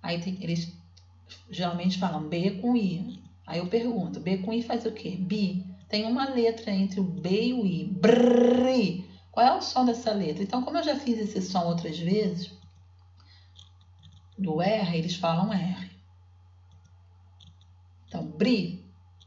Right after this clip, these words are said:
O B e o R vai ter som junto, são duas consoantes. Como é que vai fazer bri? B R com a vogal I. Só vai ter som,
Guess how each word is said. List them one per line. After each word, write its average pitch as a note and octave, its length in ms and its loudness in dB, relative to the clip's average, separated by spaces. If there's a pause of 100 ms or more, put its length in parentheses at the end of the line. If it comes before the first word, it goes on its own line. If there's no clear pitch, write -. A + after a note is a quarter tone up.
(140)
O G3+ 180 0
B G3 440 8
e - 20 0
o G3+ 120 2
R F#3+ 340 2
vai F3 120 -2
ter E3+ 140 -6
som D#3+ 260 -6
junto, F#3+ 320 0
são F3+ 220 -2
duas F#3 220 -2
consoantes. G#3 880 0 (300)
Como A3 140 -2
é B3 60 2
que - 80 -6
vai A#3 120 2
fazer G3+ 360 0 (140)
bri? F#3 440 2 (260)
B F#3+ 180 0
R G3 500 2
com F#3 120 0
a F3+ 60 4
vogal F3+ 720 0 (680)
I. F#3+ 340 0 (100)
Só - 180 -6
vai F3 180 -2
ter E3+ 140 -4
som, F#3+ 600 -4